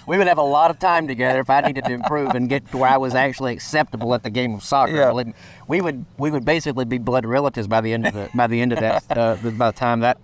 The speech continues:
Speaker 1: uh, I
Speaker 2: Yeah.
Speaker 1: was successful there. But, uh,
Speaker 2: Yeah.
Speaker 1: with your coaching, I probably could be.
Speaker 2: Hey, we'll see.
Speaker 1: But, um, so, so where, so I know you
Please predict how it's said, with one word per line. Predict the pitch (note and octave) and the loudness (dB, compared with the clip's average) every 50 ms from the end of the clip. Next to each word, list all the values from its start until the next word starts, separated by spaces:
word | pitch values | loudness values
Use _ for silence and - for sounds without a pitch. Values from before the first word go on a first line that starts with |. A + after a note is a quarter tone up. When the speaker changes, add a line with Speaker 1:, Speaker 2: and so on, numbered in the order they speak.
| - | -10
Speaker 1:
uh, | - A2 | -8 -6
I | G#2+ G#2 | -6 -4
Speaker 2:
Yeah. | - - A2+ A#2+ | -2 0 2 0
Speaker 1:
was | A#2 - | 0 0
successful | - - - B2 A#2 - - G#2+ G2 | -4 -4 0 0 0 0 0 -2 0
there. | A#2 A#2 A2 G2+ | 0 0 0 0
But, | G#2 G#2 G2 - - A2 | 0 0 -2 -2 -2 -2
uh, | G2+ | 0
Speaker 2:
Yeah. | B2+ B2 A#2 A2+ | 0 2 0 0
Speaker 1:
with | C3 B2 | 0 0
your | D#3+ G3+ | 0 -2
coaching, | - - A#2+ A2 - A2+ G#2+ | -2 -2 -4 -4 -2 -2 -2
I | G2+ G2+ | -2 0
probably | - B2 A#2 A2+ F#2+ F2 G2 | 0 0 0 0 -2 -8 -6
could | - - B2 - F2+ | -6 -4 -4 -4 -4
be. | F#2 E2 E2 G#2+ A#2 | -4 -4 -4 -4 -2
Speaker 2:
Hey, | B2 B2 A#2 G#2 G2+ - - - - - | 0 0 0 0 -4 -8 -14 -20 -14 -8
we'll | A#2 D3 | -6 -6
see. | D#3 - E3 E3+ D3 G2+ - - - - - - | -4 -2 -2 -2 -2 -4 -6 -12 -18 -18 -14 -6
Speaker 1:
But, | A#2 A#2+ A#2+ A#2+ - - - B2+ | -2 0 0 0 0 -2 -2 0
um, | A#2 A2+ A2 A2 G#2+ G#2+ G#2 G2+ G2+ - - | 2 2 2 2 2 0 0 -2 -6 -10 -10
so, | - - D3 C#3 B2 | -6 -2 -2 -2 -2
so | - - D3+ C#3 | -2 -4 -4 -2
where, | C#3 E3 G3+ A3 G3+ - | 0 2 2 2 0 -2
so | - D3+ | -2 0
I | C#3 | 0
know | D3+ | 0
you | D#3+ D#3 C#3 | 0 0 -2